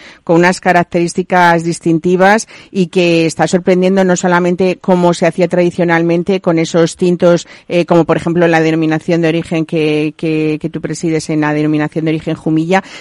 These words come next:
sino también incluso con cavas, ¿no? Eh, estábamos hace pocas, eh, programas aquí, hace pocas semanas, probando un cava de, de Monastrell, eh, bueno, pues que, que dan esa, ese sentido de expresividad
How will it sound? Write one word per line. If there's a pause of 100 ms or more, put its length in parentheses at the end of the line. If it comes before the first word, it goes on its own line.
sino
también (160)
incluso
con
cavas,
¿no?
Eh,
estábamos
hace
pocas,
eh, (260)
programas
aquí,
hace
pocas
semanas, (260)
probando
un
cava
de,
de
Monastrell,
eh,
bueno,
pues
que,
que
dan
esa,
ese
sentido
de
expresividad